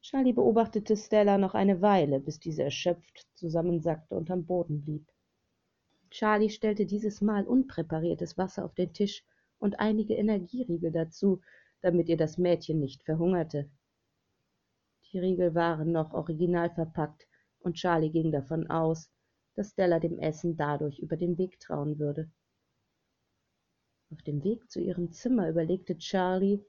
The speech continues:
ob sie nach diesem Luan suchen sollte. Ein paar Videos von dem Mann, der gerade zerbrach und dann langsam alles hinter sich ließ, würden Stella sicherlich zerstören.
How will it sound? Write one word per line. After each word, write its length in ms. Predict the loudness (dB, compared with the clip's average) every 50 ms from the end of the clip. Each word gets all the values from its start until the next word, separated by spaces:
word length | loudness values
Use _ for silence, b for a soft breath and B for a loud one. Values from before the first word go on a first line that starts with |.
| _ _ _ _
ob 160 | -12 -12 -8
sie 180 | -2 0 0 0
nach 160 | 0 -2 -4
diesem 320 | -6 -6 -4 -2 -2 -2
Luan 380 | -2 -2 -2 0 0 -2 -2 -4
suchen 340 | -4 -6 -8 -4 -4 -4 -2
sollte. 460 | -2 -2 -2 -2 -2 -4 -6 -8 -8 _ _ _ _ _ _ _ _ _ _ _ _ _ _ _ _
Ein 160 | -6 -6 -4
paar 200 | -2 -4 -4 -2
Videos 400 | 2 0 2 4 4 4 4 2
von 200 | 0 0 0 2
dem 160 | 4 4 4 4
Mann, 280 | 2 2 2 2 2
der 140 | 2 2 2
gerade 440 | 2 0 0 0 0 0 -2 -4 -6
zerbrach 680 | -2 -2 -2 -2 -2 -2 0 0 2 2 0 0 -2 -4
und 140 | -6 -4 -2
dann 160 | -2 -2 0
langsam 400 | 0 -2 -4 -4 -4 -8 -6 -4
alles 260 | -2 -4 -4 -4 -4
hinter 280 | -4 -4 0 0 0 0
sich 180 | 0 -4 -4
ließ, 320 | -2 -2 -2 -2 -4 -6 _ _ _ _ _ _ _ _ _ _ _ _ _ _ _ _ _ _ _ _ -2
würden 360 | 0 2 2 2 0 -2 -4
Stella 480 | -6 -8 _ -4 -2 -2 -2 -2 -4 -4
sicherlich 680 | -6 -4 -6 -6 -4 -4 -6 -4 -4 -4 -6 -8 -14 _
zerstören. 800 | _ -8 -8 -8 -12 -18 _ -2 -2 0 0 -2 -6 -10 -12